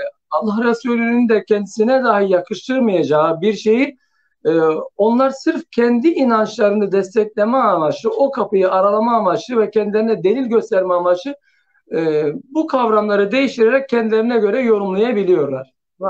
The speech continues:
Speaker 2: Allah'a, Allah'a büyük bir iftirada bulunuyorlar. Kur'an'da
Speaker 1: Kesinlikle.
Speaker 2: "Femen azlemu mimmen iftara alallahi kezibe." Yalan yere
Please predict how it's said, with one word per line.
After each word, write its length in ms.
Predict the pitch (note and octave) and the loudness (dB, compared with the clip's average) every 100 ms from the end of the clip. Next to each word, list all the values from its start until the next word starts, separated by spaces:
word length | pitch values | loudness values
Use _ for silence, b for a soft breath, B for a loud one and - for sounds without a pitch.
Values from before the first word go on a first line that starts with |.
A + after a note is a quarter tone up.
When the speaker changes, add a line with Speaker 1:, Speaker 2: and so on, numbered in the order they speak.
| F#3 | 0
Speaker 2:
Allah'a, 560 | F#3 F#3 F3+ G#3+ G#3 | 2 4 4 4 2
Allah'a 500 | E3+ E3+ F3+ G3+ D#3+ | 0 0 2 2 0
büyük 220 | E3 F3+ E3 | -2 -4 -4
bir 80 | |
iftirada 540 | F3 - E3 D#3+ D#3 C#3 | -4 -2 0 2 2 0
bulunuyorlar. 560 | C3 B2 A2 G#2 F#2 - | -2 -2 -2 -4 -6 -6
Kur'an'da 460 | E3+ F3+ F3 F#3 G#3 | -2 0 0 2 0
Speaker 1:
Kesinlikle. 200 | G3 G#3+ | 0 0
Speaker 2:
"Femen 360 | A3 F3+ C#3 | 0 -2 -4
azlemu 540 | F#3 E3 D#3+ D#3 D3+ C#3+ | -6 -10 -8 -6 -6 -8
mimmen 420 | F3 D#3 D3+ D3 | -8 -8 -6 -6
iftara 520 | C#3+ - F3 D#3 C#3 | -8 -4 0 2 2
alallahi 640 | C3+ C#3 C3+ D#3 D3+ C#3 | 2 2 0 0 0 0
kezibe." 600 | E3 F3 D#3 C3+ A2 - _ _ _ _ | -2 0 2 2 2 -4 _ _ _ _
Yalan 360 | C3+ C#3 F3+ F#3 | -2 0 2 0
yere 460 | D3 C3+ A2+ F2+ | 0 2 0 -4